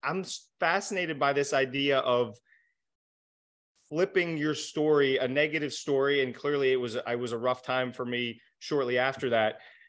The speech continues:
Can you, can you use that as fuel, whatever the setback is, whether it's divorce, alcoholism, uh,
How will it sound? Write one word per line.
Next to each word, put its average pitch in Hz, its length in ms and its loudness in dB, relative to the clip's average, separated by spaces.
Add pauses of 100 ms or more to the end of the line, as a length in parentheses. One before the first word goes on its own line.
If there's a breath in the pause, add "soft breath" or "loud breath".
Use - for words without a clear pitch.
(180)
Can 170 280 0
you, 160 640 -4 (480)
can 165 260 -2
you 156 140 -8
use 151 440 -6
that 151 200 4
as 135 200 0
fuel, 143 800 2
whatever 156 420 4
the 135 120 0
setback 120 500 -2
is, 113 180 0
whether 127 240 4
it's 123 120 -4
divorce, 131 440 2
alcoholism, 123 840 0 (720 soft breath)
uh, 117 320 0